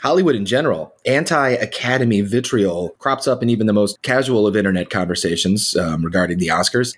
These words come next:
And we've even acknowledged that there is a lot about the Oscars past and present that's gross and even sinister. So why the fuck does it still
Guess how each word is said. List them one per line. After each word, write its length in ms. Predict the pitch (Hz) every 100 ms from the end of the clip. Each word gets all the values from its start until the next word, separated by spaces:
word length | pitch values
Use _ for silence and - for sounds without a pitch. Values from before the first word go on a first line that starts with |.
| -
And 140 | 117
we've 140 | 156
even 180 | 190 185
acknowledged 540 | 147 120 113 120 139 135
that 120 | 131
there 140 | 143
is 260 | 208 190 -
a 100 | 151
lot 240 | 151 156 190
about 240 | 135 127
the 80 | 131
Oscars 420 | 117 117 135 123
past 400 | - 85 98 -
and 140 | 90
present 480 | 85 - 185 98 95
that's 300 | 104 95 -
gross 640 | - 95 87 104 - - -
and 320 | 92 92 98
even 220 | 90 87
sinister. 560 | 92 - 180 - - - _
So 540 | - - 185 101 - -
why 500 | 90 87 107 151 175
the 140 | 175 180
fuck 840 | - - - 185 95 - - - _
does 160 | 139 156
it 100 | -
still 720 | - - 92 80 95 120